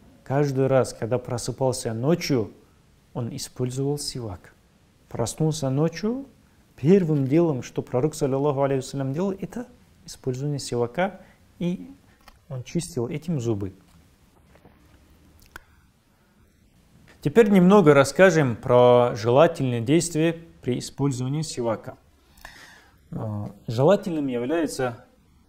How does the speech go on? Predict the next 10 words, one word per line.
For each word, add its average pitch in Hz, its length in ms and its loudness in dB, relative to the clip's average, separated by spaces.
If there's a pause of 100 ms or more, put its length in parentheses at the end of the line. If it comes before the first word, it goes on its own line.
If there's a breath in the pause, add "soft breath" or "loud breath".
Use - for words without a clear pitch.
(300)
использовать 127 560 -6
сивак 277 440 -4
с - 100 -14
правой 143 400 4
стороны. 98 580 -6 (640)
То 156 120 2
есть 127 300 2 (360)
вначале 131 400 4
мы 123 120 -2
начинаем 120 600 0